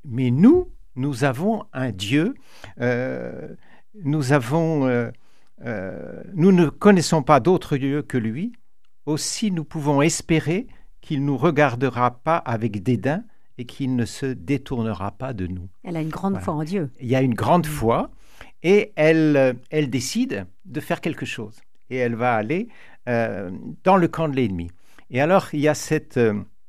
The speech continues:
Speaker 1: ce passage qui, moi, m'a posé pas mal de, de questions. Ce, ce fait de,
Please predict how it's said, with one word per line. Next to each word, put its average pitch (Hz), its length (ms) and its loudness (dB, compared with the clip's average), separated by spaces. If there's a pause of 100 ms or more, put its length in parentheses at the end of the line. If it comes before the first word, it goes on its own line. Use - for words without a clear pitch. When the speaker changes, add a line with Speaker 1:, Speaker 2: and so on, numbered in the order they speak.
(920)
Speaker 1:
ce - 300 -2
passage 131 560 2
qui, 127 120 -4
moi, 135 180 2
m'a 120 500 2 (180)
posé 131 280 -2
pas 127 140 0
mal 143 280 -2
de, 110 260 -4
de 120 100 -6
questions. 120 600 -4 (340)
Ce, - 280 -4
ce - 260 -8
fait 175 400 0
de, 135 400 0